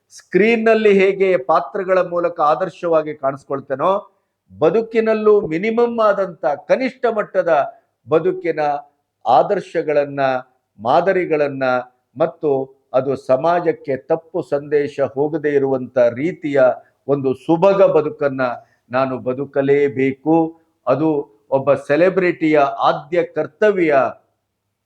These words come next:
ಅದನ್ನ ನಾವು ಮೀರಲೇಬಾರದು ಅನ್ನುವಂಥ ಒಂದು ಶಿಸ್ತಿಗೆ ಒಳಗಾಗಲೇಬೇಕು. ಒಳಗಾಗದೇ ಇದ್ದರೆ,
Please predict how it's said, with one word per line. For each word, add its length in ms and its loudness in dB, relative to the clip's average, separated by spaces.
ಅದನ್ನ 360 2
ನಾವು 340 0
ಮೀರಲೇಬಾರದು 1080 2
ಅನ್ನುವಂಥ 520 -6
ಒಂದು 300 -6
ಶಿಸ್ತಿಗೆ 640 -2
ಒಳಗಾಗಲೇಬೇಕು. 1200 0
ಒಳಗಾಗದೇ 680 2
ಇದ್ದರೆ, 300 -6